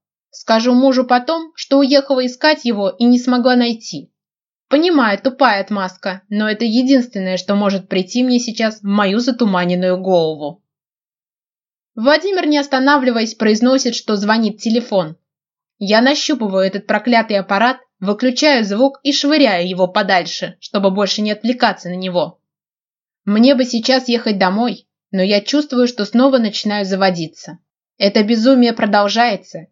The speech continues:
и я отпускаю ситуацию на волю судьбы. Действия Владимира доводят меня до исступления.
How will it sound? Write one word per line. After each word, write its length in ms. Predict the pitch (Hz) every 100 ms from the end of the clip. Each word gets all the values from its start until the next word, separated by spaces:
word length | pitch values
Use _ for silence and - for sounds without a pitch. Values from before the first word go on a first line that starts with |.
| -
и 80 |
я 140 | 202 214
отпускаю 480 | 214 240 - 302 294
ситуацию 580 | 277 262 254 247 247
на 120 | 208 185
волю 260 | 190 190
судьбы. 520 | 185 196 175 170 147 _ _ _ _ _ _ _ _ -
Действия 440 | 196 277 320 294
Владимира 520 | 277 294 285 330 269 214
доводят 480 | 214 240 277 240
меня 220 | 233 233 220
до 100 | 240
исступления. 720 | - 254 240 170 165 147